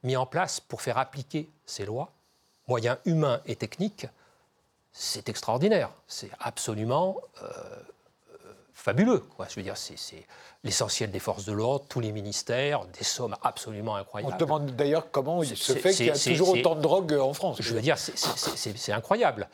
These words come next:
Speaker 1: Quand on regarde, par contre, le, le, les textes législatifs qui permettraient de contrôler les teneurs en sel, en graisse ou en sel dans les aliments transformés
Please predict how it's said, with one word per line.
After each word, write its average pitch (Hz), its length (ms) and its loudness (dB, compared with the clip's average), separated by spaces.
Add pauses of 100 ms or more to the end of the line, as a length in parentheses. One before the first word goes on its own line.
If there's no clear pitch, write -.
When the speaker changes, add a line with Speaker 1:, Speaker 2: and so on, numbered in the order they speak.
(380)
Speaker 1:
Quand 151 180 4
on 175 60 8
regarde, 170 580 4 (140)
par - 180 0
contre, - 460 -2
le, 147 240 0
le, 127 140 0
les 143 160 2
textes - 320 2
législatifs 160 800 -2 (400)
qui - 140 -4
permettraient 147 580 0
de 110 320 -2
contrôler 139 480 0
les 127 120 4
teneurs 123 340 0
en 113 100 0
sel, 139 480 0
en 117 160 0
graisse 120 380 0
ou 120 60 0
en 113 80 0
sel 135 280 -2
dans 113 120 -2
les 110 180 -2
aliments 107 260 -4
transformés 123 580 -6